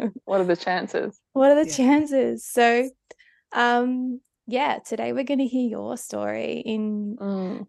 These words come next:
Speaker 1: who you are as a creator and a mother and a woman. And yeah, we'll just hand it over to you now, wherever you'd like to start your story.
Speaker 2: Aw, thanks, guys. I didn't think I'd be nervous, but here I am,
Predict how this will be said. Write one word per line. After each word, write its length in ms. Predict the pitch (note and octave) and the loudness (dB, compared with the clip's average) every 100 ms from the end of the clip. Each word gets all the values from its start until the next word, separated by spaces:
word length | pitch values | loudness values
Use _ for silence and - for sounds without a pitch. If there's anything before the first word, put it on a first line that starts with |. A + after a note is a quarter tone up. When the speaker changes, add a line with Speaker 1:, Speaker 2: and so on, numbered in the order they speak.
| _ - | _ -6
Speaker 1:
who 60 | |
you 180 | B3+ B3 | -2 0
are 480 | - G#3+ G#3+ A3 A3 | 0 2 2 2 0
as 580 | - G#3 G#3 A3 G#3+ - | 0 0 0 -4 -6 -12
a 40 | - | -16
creator 540 | - G3+ G3+ A3+ A#3+ | -6 -4 2 4 6
and 500 | A3+ A3 A3 A3 G#3 | 6 2 0 -4 -6
a 40 | G#3 | -6
mother 360 | G#3+ G#3+ G#3 | -4 -4 -4
and 580 | G#3 G#3 G3+ G3+ G3+ G3 | -4 -2 -4 -4 -6 -8
a 40 | |
woman. 680 | G3 A3 A3+ A#3 A3+ A#3 A3+ | -2 0 0 -2 -4 -6 -6
And 500 | - G3+ G3+ G3+ G3+ - _ _ | -8 -8 -6 -6 -8 -14 _ _
yeah, 200 | A#3+ C4+ | 0 0
we'll 160 | G#3 A3 | -2 -4
just 220 | B3+ B3 | -6 -6
hand 240 | - A#3 A#3+ | -2 0 0
it 80 | |
over 200 | A#3 A3 | -2 -6
to 180 | A3 - | -8 -10
you 180 | G3 G#3+ | -6 -2
now, 280 | C4 A3 G3+ | 0 -2 -6
wherever 320 | G#3 - G#3+ | -6 -6 -6
you'd 160 | A3+ G#3 | -6 -4
like 220 | G#3+ A3 | -4 -6
to 100 | A3 | -16
start 440 | - G#3 G3+ G#3+ - - | -12 -10 -8 -10 -12 -12
your 100 | G3+ | -12
story. 560 | - G3 G3 G#3 G#3+ _ _ _ _ _ _ _ _ _ - | -8 -8 -6 -8 -12 _ _ _ _ _ _ _ _ _ -6
Speaker 2:
Aw, 540 | G3+ F#3 - A3+ C4+ _ _ _ _ | 0 0 0 -2 -4 _ _ _ _
thanks, 320 | - C4 - - | -12 -12 -12 -6
guys. 560 | F3 F3 G#3+ C#4 - _ _ _ _ _ _ | -2 0 0 0 -6 _ _ _ _ _ _
I 60 | B3 | -2
didn't 200 | F4 F4+ | 2 2
think 180 | B3+ A#3 | 2 4
I'd 160 | G3 | 2
be 100 | - | 2
nervous, 520 | E3+ F#3 F4 - - - | 0 2 2 0 -2 -10
but 140 | - - | -14 -8
here 200 | A3 G3+ | -4 -2
I 100 | F3+ | -4
am, 400 | F#3 - - | -6 -6 -8